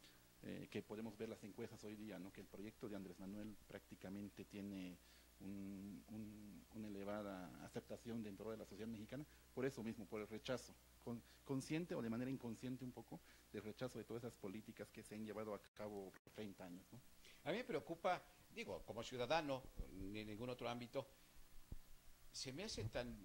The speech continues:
Speaker 2: difícil, no imposible, tratar de,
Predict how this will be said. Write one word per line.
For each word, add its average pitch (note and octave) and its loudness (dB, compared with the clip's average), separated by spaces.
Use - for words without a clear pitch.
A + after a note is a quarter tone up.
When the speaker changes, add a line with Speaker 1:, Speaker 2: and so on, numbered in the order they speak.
Speaker 2:
difícil, C3 -2
no G#2 0
imposible, G#2+ -4
tratar D#3+ 2
de, A#2+ 4